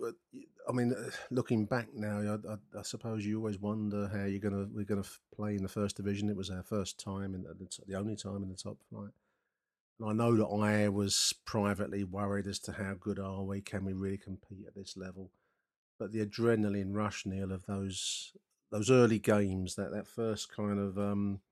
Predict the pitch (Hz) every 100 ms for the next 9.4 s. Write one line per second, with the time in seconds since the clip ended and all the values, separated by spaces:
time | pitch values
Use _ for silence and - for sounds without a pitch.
0 | - - _ _ _ _ - 135 110 104
1 | 101 107 - - 131 147 - 139 147 277
2 | - 123 151 190 - 120 131 127 127 135
3 | 120 - 165 180 104 101 101 - - 113
4 | 120 143 - 107 98 - - 113 104 107
5 | 151 117 98 - - 120 120 123 113 139
6 | 135 110 - 147 131 - 104 101 110 104
7 | 110 104 123 131 131 95 104 110 92 98
8 | 117 117 - - 104 101 95 98 - 101
9 | 98 113 110 92